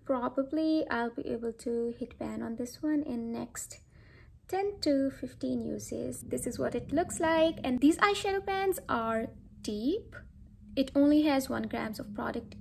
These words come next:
in each pan, but since the pans are tiny, they are more deeper. And this is what this eyeshadow looks like. So I was mostly using it to blend out Soul, and I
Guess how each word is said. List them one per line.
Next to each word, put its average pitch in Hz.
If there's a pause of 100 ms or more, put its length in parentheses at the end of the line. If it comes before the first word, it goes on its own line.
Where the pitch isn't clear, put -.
in 233
each 233
pan, 330
but 214
since 226
the 233
pans 220
are 233
tiny, 285 (220)
they 247
are 226
more -
deeper. - (580)
And 220 (320)
this 262
is 254 (100)
what -
this 254
eyeshadow 226
looks 269
like. 226
So -
I 269
was 403
mostly 254
using 226
it 220
to 233
blend 220 (120)
out 226
Soul, 233
and 220 (160)
I 220